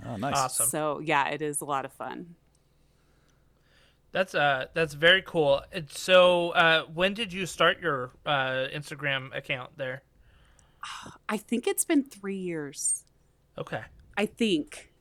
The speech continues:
Speaker 3: I don't know. It all kinda melts together now, but I think that it started about three years ago.
Speaker 2: 'Cause you, you're a pretty prolific poster on there. I mean, you post to, like, what, uh, reel, like, every other day, every couple
Speaker 3: I
Speaker 2: days at
Speaker 3: try.
Speaker 2: least?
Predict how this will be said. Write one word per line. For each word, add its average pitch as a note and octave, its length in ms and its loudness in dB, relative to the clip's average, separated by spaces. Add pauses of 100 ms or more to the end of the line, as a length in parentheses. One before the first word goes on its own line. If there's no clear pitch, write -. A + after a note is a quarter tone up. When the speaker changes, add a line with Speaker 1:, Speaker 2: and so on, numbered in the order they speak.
(120)
Speaker 3:
I G3 80 -4
don't G3 180 2
know. E3 360 0 (140)
It G3 120 0
all G3 220 4
kinda G#3 280 -2
melts E3+ 400 0
together E3+ 440 -4
now, C4+ 440 0
but F#3+ 160 0
I F#3+ 100 2
think A3 480 -2
that F#3+ 140 -2
it F3 140 -4
started E3 240 -4
about D#3 220 -4
three D#3 160 -10
years C3+ 240 -12
ago. - 280 -18 (460)
Speaker 2:
'Cause E3 260 -4
you, D#4 360 -4
you're A#3+ 280 -4
a - 40 -10
pretty C4 300 0
prolific F3+ 640 0
poster E3+ 500 0
on B2 160 -6
there. B2 220 -10
I C3 60 -6
mean, D3+ 140 -4
you F#3+ 160 -6 (160)
post F#3+ 320 0
to, D#3 140 2
like, C3 300 -2
what, E3 340 -4
uh, C3+ 200 0
reel, C#3+ 340 0
like, D3+ 260 -2
every D3 380 -2
other D3 180 -2
day, C#3+ 240 0
every F#3 200 0
couple D3+ 260 -2
Speaker 3:
I F3 40 -2
Speaker 2:
days D#3+ 160 -2
at F#3+ 40 -4
Speaker 3:
try. E3+ 320 2
Speaker 2:
least? D3+ 200 -6